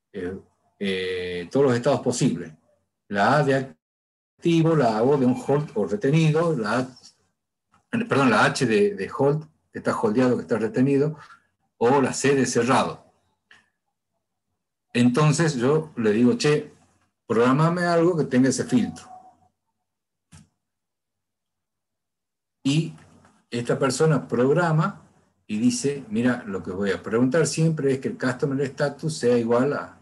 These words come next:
a activo". Y acá me dice, "Clientes ingresados entre dos fechas dadas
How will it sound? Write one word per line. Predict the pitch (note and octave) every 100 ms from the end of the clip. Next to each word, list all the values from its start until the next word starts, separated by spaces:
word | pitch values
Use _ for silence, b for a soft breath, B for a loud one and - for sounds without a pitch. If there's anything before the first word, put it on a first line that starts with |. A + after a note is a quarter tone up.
| -
a | G2+ B2+ B2 F#2+
activo". | G2 - G2 D#2+ - b b b _ _ _ _ _ _ _ _ _ _ _ _
Y | B2+
acá | B2+ F3+
me | D#3
dice, | D3+ D#3+ -
"Clientes | B2+ F3 G3+ - _ _ _ _ _ _
ingresados | E3 C3+ C3+ B2+ E3 E3 C#3+
entre | - A2+
dos | C3
fechas | - C#3 C3 A2
dadas | C3+ C#3 D#3